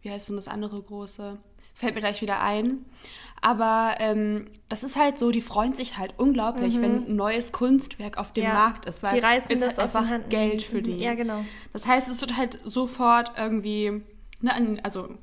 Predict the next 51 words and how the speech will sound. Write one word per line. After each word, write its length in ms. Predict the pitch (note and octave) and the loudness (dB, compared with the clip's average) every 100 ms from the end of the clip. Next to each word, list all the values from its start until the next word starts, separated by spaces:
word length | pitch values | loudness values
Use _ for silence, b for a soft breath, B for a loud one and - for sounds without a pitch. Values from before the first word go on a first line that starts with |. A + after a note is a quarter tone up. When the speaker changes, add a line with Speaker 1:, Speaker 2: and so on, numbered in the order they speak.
| - - - - - | -20 -20 -20 -20 -12
Speaker 1:
keine 180 | G3+ | -6
Ahnung, 180 | F#3+ F#3 | -4 -4
erstmal 240 | - - G#3 | -4 -2 -2
geprüft 520 | F#3 - C#4 D4 D4 | -4 6 8 8 6
und 60 | A#3+ | -2
natürlich, 340 | G#3+ G#3 G3+ | -2 -4 -4
ne, 180 | G#3 G#3+ | 0 2
Speaker 2:
Ja. 200 | G#3+ G3+ - | 0 -2 -10
Speaker 1:
oder 340 | G#3 F#3+ F#3+ F#3 | -2 0 0 -4
vielleicht 260 | G3+ G#3 G#3 | -12 -8 -6
muss, 180 | G#3 | -4
wird 120 | G3+ G3+ | -6 -8
es 80 | |
so 160 | - F#3+ | -8 -6
restauriert, 580 | G3 G#3 A3+ G#3+ A#3+ A#3 | -6 -6 -6 -2 -2 -4
keine 240 | A3+ F3+ | -6 -6
Ahnung. 260 | F#3 G3+ G#3+ | -2 0 -2
Ich 60 | A#3 | -2
Speaker 2:
Ja. 80 | A3+ | -2
Speaker 1:
kenn 140 | A3 | -2
mich 100 | G#3+ | -4
da 60 | G3+ | -8
jetzt 160 | - | -10
auch 40 | F#3+ | -8
nicht 160 | G3+ | -6
so 140 | - A#3 | -6 -6
krass 280 | - G#3+ - | -6 -8 -6
aus, 200 | A3 - | -6 -6
was 160 | G#3+ | -8
den 200 | - G3 | -8 -8
Prozess 420 | F#3+ G3 - B3 | -8 -6 -6 -6
angeht. 460 | - G3+ F#3 G3 A#3+ B B B B B - | -6 -6 -4 -4 -8 B B B B B -4
Aber 140 | A#3 | -2
es 80 | A#3+ | -2
ist 100 | C#4+ | -4
halt 120 | D#4 | 2
auch 140 | C4 | 2
irgendwie 280 | C#4 C#4+ A#3 | 2 0 0
ein 100 | A3 | -2
spannender 560 | A3 - A3 A#3 A3 G#3 - | -6 -2 0 2 2 0 -4
Gedanke, 380 | G#3+ G3+ B3 | -2 0 0
dass 220 | G#3 F#3+ - | -2 -4 -4
halt, 220 | G3+ - B B B - | -6 -8 B B B -8
wenn 400 | G#3+ G3+ G3+ - | -4 -2 -4 -6
von, 400 | - A3+ A3+ - | -4 -2 -2 -4
gerade 240 | - A#3+ | 0 2
von 220 | - B3 G#3+ | 0 0 0
den 140 | G3+ | 0
Meistern 640 | G3+ A3 B3+ G3 F#3+ G#3+ - | 0 -2 -2 -2 0 -2 0
ein 100 | G#3 | 0
neues 480 | G#3 G#3+ G#3+ - | 2 0 -2 -6